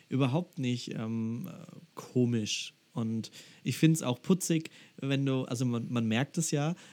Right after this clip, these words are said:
ähm, wenn du, wenn du dann überlegst, ähm, was du jetzt dann, äh, wie du's jetzt grad aussprechen musst.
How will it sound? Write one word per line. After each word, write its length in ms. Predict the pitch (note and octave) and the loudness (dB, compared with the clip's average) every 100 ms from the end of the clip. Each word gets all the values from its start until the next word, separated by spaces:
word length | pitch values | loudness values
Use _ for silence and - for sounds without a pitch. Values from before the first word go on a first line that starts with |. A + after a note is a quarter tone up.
| - - | -12 -4
ähm, 420 | B2 B2+ B2+ C#3+ - | -2 0 -2 -6 -12
wenn 300 | - - B2+ | -16 -10 -4
du, 160 | B2+ B2+ | -4 -2
wenn 100 | B2+ | 0
du 100 | B2+ | 2
dann 140 | B2 | 2
überlegst, 640 | B2+ B2+ A#2+ D3 - - - - - - | 2 2 2 2 0 -8 -8 -20 -20 -14
ähm, 300 | A#2+ B2 B2+ - | -10 -8 -10 -6
was 200 | C3 - | -4 -2
du 100 | D3 | 0
jetzt 220 | C3+ - | 0 -2
dann, 300 | C3+ C3+ C#3+ | -2 0 -2
äh, 180 | D3 G1+ | -6 -10
wie 160 | C3+ C#3+ | 0 4
du's 180 | F3+ - | 4 4
jetzt 380 | B2+ - - - | 2 -2 -10 -8
grad 240 | A#2 A2+ | -4 -4
aussprechen 560 | - C3+ - C3 B2 B2+ | -4 -4 -2 -2 0 2
musst. 320 | D3 F3 | 2 0